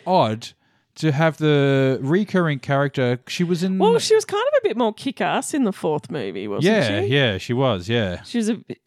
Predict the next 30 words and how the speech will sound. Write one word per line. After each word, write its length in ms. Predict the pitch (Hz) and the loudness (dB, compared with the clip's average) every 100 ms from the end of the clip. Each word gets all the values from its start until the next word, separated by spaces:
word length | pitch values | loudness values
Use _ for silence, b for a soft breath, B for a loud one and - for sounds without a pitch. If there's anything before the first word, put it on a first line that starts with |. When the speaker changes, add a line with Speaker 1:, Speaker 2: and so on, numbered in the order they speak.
| _ - | _ -4
Speaker 2:
in 100 | 240 | -2
this 180 | 247 | -2
one, 140 | 262 240 | -4 -4
she 140 | 247 | -4
seemed 240 | - 214 220 | -2 -2 0
a 40 | |
bit 160 | 226 - | -2 -2
more 300 | 180 175 - _ | -2 -2 -4 _
posh. 840 | - 202 277 - - - - - - | -8 -2 -2 -4 -12 -14 -16 -20 -12
Like 240 | 202 214 | -8 -2
Speaker 1:
Yeah, 480 | 175 285 330 190 131 | 0 2 4 4 2
yeah, 260 | 107 170 190 | 0 2 2
but 140 | 196 | 0
it 80 | 190 | -4
seemed 140 | 269 233 | 0 0
like 80 | |
she 140 | - 156 | 0 0
knew 240 | 151 180 | 2 2
Jonesy, 480 | 117 135 165 165 143 | 4 4 4 2 0
though. 240 | 101 90 | 0 -2
Speaker 2:
Yeah, 240 | 104 247 285 | 0 2 4
Speaker 1:
So, 260 | 285 - | 6 6
but 60 | - | 6
Speaker 2:
yeah. 260 | 247 233 214 | 4 2 4
Speaker 1:
I, 340 | 202 202 185 | 4 4 4
I 20 | |
assumed 400 | 214 160 - 180 | 4 2 0 0
it 80 | 165 | 2
was, 260 | 143 202 | 2 0
e-, 40 | 202 | 0